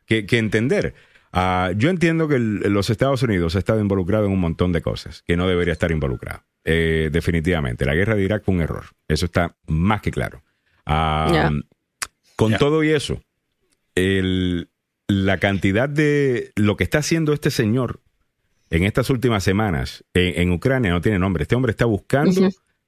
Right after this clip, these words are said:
Speaker 1: atacar directamente a civiles, porque con
Speaker 2: Ujú.
Speaker 1: eso pueden romper el espíritu patriótico de ellos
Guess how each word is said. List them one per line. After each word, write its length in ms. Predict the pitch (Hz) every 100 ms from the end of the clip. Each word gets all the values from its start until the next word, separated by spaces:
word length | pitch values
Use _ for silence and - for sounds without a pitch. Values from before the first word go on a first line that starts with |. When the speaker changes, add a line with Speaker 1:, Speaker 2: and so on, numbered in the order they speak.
| _ _ _ _ _ _ _ -
Speaker 1:
atacar 720 | 82 80 85 - 131 185 -
directamente 920 | 95 90 117 135 135 123 170 175 131 -
a 120 | 85
civiles, 760 | 82 82 92 165 71 - - _ _ _
porque 300 | 101 95 98
con 180 | 82 95
Speaker 2:
Ujú. 80 | 107
Speaker 1:
eso 280 | 185 180 139
pueden 300 | 127 151 151
romper 800 | 123 104 92 - - 185 220 - _ _ _
el 180 | 90 95
espíritu 800 | 87 - - - 170 220 190 202
patriótico 640 | 151 123 139 160 156 147 127
de 180 | 104 92
ellos 360 | 73 69 -